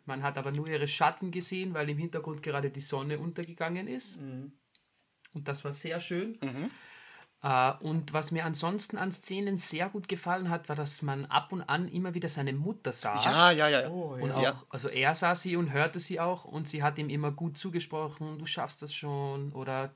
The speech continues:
Speaker 1: ganz zum Schluss, "Ja, das hast du gut gemacht."
Speaker 2: Mhm.
Speaker 1: Das fand ich eine sehr liebe und nette Idee.
Speaker 3: Das
Speaker 2: Ja,
Speaker 3: war
Speaker 2: das
Speaker 3: echt
Speaker 2: war
Speaker 3: sehr gut, ja.
Speaker 2: auch cool, das haben wir jetzt nicht so erwähnt, aber ja,
Speaker 3: Nun
Speaker 2: das war
Speaker 3: gut.
Speaker 2: echt cool.
Speaker 3: Manuel, du hast die Ehre.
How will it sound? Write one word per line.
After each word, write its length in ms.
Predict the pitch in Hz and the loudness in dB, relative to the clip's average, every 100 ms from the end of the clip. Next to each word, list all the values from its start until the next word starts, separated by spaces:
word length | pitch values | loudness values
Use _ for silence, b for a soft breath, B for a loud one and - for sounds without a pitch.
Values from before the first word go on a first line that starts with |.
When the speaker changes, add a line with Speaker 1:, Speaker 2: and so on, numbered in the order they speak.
| - 143 | -12 2
Speaker 1:
ganz 220 | 156 147 | 2 2
zum 120 | - | -4
Schluss, 360 | 160 160 156 - | -4 -4 -4 -2
"Ja, 140 | 156 | 0
das 160 | 156 147 | 0 0
hast 180 | 147 - | -4 -4
du 40 | |
gut 260 | 143 190 180 | -4 -4 0
gemacht." 380 | 160 151 143 135 | 2 4 4 2
Speaker 2:
Mhm. 280 | 135 135 135 B B - | 0 -2 -6 B B -6
Speaker 1:
Das 200 | 147 143 | -4 -2
fand 160 | 147 | -2
ich 120 | 139 143 | -2 -4
eine 160 | 139 | -4
sehr 240 | 139 139 131 | -2 0 0
liebe 380 | 123 135 127 | -2 -4 -4
und 140 | 123 113 | -4 -2
nette 260 | 117 117 | -4 -4
Idee. 440 | 110 104 104 104 104 | -8 -10 -10 -10 -10
Speaker 3:
Das 200 | - 139 | -4 -2
Speaker 2:
Ja, 40 | 135 | 4
Speaker 3:
war 60 | |
Speaker 2:
das 60 | 113 | 4
Speaker 3:
echt 80 | 104 | 4
Speaker 2:
war 60 | |
Speaker 3:
sehr 100 | - | 2
gut, 180 | - 113 | 0 2
ja. 100 | 123 | 2
Speaker 2:
auch 160 | 131 - - | 2 -4 -12
cool, 100 | 117 | -12
das 200 | 117 - | -12 -10
haben 120 | 123 | -8
wir 80 | 113 | -8
jetzt 240 | 110 - | -12 -14
nicht 160 | 127 - | -14 -14
so 160 | - 123 | -14 -12
erwähnt, 520 | - - 123 131 127 | -12 -10 -10 -8 -8
aber 220 | 117 113 | -8 -6
ja, 120 | 113 127 | -6 -6
Speaker 3:
Nun 140 | - 190 | 0 2
Speaker 2:
das 80 | 208 | 4
war 60 | 240 | 4
Speaker 3:
gut. 80 | - | 2
Speaker 2:
echt 140 | - - - | -2 -8 -12
cool. 120 | - - _ _ _ _ _ _ _ _ _ _ _ _ - | -12 -12 _ _ _ _ _ _ _ _ _ _ _ _ 8
Speaker 3:
Manuel, 340 | 139 156 127 | 10 12 10
du 100 | 151 | 6
hast 160 | 190 - | 4 4
die 80 | 123 | 6
Ehre. 320 | 131 123 107 | 10 10 6